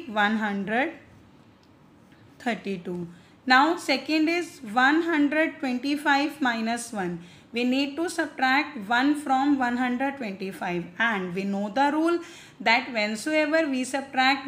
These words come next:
one from any number, we get its predecessor. So what will be the predecessor of one hundred twenty-five? Right, it is one hundred twenty-four. So the answer will be one hundred twenty-four, and you can check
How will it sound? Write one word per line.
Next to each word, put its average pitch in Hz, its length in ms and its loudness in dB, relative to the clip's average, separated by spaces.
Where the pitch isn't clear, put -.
one 247 300 2
from 277 420 2
any 226 340 -2
number, 294 500 2
we 190 400 -6
get 269 300 6
its 320 360 0
predecessor. 220 880 -2
So 294 480 -2
what 202 220 0
will 262 160 -2
be 285 100 -2
the 302 140 0
predecessor 294 720 -2
of 294 160 -2
one 277 200 4
hundred 294 380 2
twenty-five? 294 760 0
Right, 196 640 4
it 214 180 -4
is 339 300 -2
one 233 220 4
hundred 202 380 -2
twenty-four. 180 720 -6
So 262 540 -2
the 220 80 0
answer 190 540 -2
will 226 260 -4
be 302 340 -4
one 226 240 2
hundred 247 400 -2
twenty-four, 190 640 -8
and 196 240 -2
you 196 180 -4
can 240 280 -2
check 294 440 0